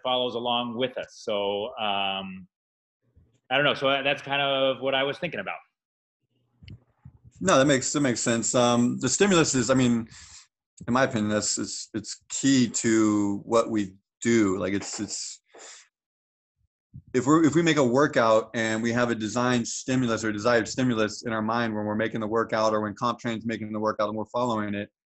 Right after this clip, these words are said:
Speaker 2: uh, and we roll it out, if the member's not getting that stimulus, then it kind of throws off the,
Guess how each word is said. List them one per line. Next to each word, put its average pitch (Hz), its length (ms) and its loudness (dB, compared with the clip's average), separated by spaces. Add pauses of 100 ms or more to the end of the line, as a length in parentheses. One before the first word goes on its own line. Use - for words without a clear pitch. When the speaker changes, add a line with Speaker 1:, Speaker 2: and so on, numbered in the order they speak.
(360)
Speaker 2:
uh, 101 400 -4 (160)
and 110 100 -6
we 110 80 -4
roll 113 320 0
it 110 100 2
out, 120 400 2 (560)
if 113 200 -4 (220)
the 113 60 -8
member's 123 560 -2
not 120 360 -6
getting 127 320 -2
that 110 220 -6
stimulus, 113 1080 -6 (680)
then 120 80 -6
it 113 80 -6
kind 160 240 -2
of 135 140 -6 (200)
throws 139 380 -2
off 135 400 2
the, 113 680 -4